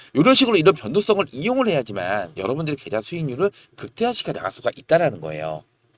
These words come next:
자, 제가 팔월 오 일 날, 이날 역대급 코스피 코스닥 하락이 났던 날이었죠. 뭐 사이드카도 발동이 되고 서킷 브레이크까지 발동이 됐던 날이었는데, 자, 이 두산 에너빌리티를 제가 종가로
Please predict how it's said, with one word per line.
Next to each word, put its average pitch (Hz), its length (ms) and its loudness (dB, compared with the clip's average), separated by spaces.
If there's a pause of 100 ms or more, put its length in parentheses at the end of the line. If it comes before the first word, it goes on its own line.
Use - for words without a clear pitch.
(360)
자, 117 140 0
제가 165 240 2
팔월 254 260 4
오 131 140 4
일 156 100 4
날, 98 160 0 (120)
이날 196 360 4 (320)
역대급 214 520 0
코스피 214 320 -8
코스닥 202 440 0
하락이 226 360 -4
났던 117 260 -2
날이었죠. 85 540 -4
뭐 90 100 -4
사이드카도 135 520 0
발동이 104 320 -6
되고 95 360 -4 (600)
서킷 202 300 0
브레이크까지 127 480 0
발동이 - 300 -8
됐던 123 220 -8
날이었는데, 90 800 -4 (180)
자, - 100 2
이 202 120 2
두산 185 280 2
에너빌리티를 139 600 0
제가 120 160 0
종가로 113 760 0